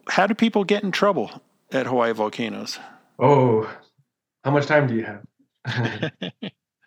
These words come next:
Speaker 2: It really, it really, in my opinion, comes down to being prepared, um, understanding what you're getting into, um, something that not everybody puts the time and effort into.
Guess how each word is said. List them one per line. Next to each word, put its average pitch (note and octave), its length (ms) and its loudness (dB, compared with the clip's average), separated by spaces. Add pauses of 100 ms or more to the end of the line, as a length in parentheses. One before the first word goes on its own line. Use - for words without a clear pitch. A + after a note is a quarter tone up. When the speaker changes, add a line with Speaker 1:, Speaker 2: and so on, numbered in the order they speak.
(280)
Speaker 2:
It C3+ 100 4
really, E3+ 460 6
it D3 60 2
really, D3+ 280 2
in C3 100 2
my B2+ 140 2
opinion, C#3 280 -4
comes B2+ 200 -4
down B2 200 -2
to B2 160 -8
being B2+ 200 -2
prepared, A#2 420 -6 (440)
um, G#2 440 -8
understanding A#2+ 520 0
what A#2 180 -4
you're A2+ 80 -6
getting A2 260 -4
into, A#2 500 -4 (440)
um, G#2 440 -10
something A#2 540 -4
that A2 600 -2
not A#2 160 0
everybody A2+ 400 -2
puts A#2+ 240 -8
the A2 100 -10
time A2 500 -6 (180)
and G#2 140 -8
effort A2 300 -8
into. A#2+ 440 -6